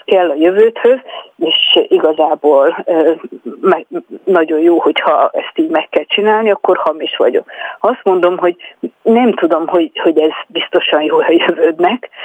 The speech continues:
ö, és hogy kell-e, de ki lehet belőle hozni, mert minden helyzetből ki lehet hozni egy csomó mindent. Ö, nézzük meg, hogy abban mi a jó, például keresd meg benne, ami, ami érdekes, és, ö, vagy essél túl azon, ami, ami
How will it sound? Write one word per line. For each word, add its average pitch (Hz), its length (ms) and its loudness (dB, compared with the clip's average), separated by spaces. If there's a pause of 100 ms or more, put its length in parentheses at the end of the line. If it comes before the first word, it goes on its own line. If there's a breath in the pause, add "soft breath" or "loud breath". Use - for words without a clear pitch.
(320 loud breath)
ö, 165 260 2
és 160 240 -4
hogy - 140 0
kell-e, 185 520 4
de 233 380 2
ki - 140 -2
lehet 160 320 0
belőle 175 380 0
hozni, 156 320 -2
mert 185 180 0
minden 269 320 2
helyzetből 170 640 2
ki 190 140 0
lehet 147 260 0
hozni 165 320 0
egy 151 80 -4
csomó 160 360 0
mindent. 160 540 -2 (320 loud breath)
Ö, 170 200 0
nézzük 208 400 0
meg, 240 320 0
hogy - 380 -4
abban 165 380 0
mi 165 240 0
a 147 60 0
jó, 254 300 4
például 175 760 2 (260 loud breath)
keresd 156 400 -4
meg 151 180 -2
benne, 156 340 0
ami, 156 360 -2
ami 135 260 -2
érdekes, 185 840 0
és, 156 220 -4 (200)
ö, 160 180 2
vagy 156 220 -2
essél 156 540 0
túl 151 220 -2
azon, 151 300 -4
ami, 156 300 -2 (140)
ami 160 460 -4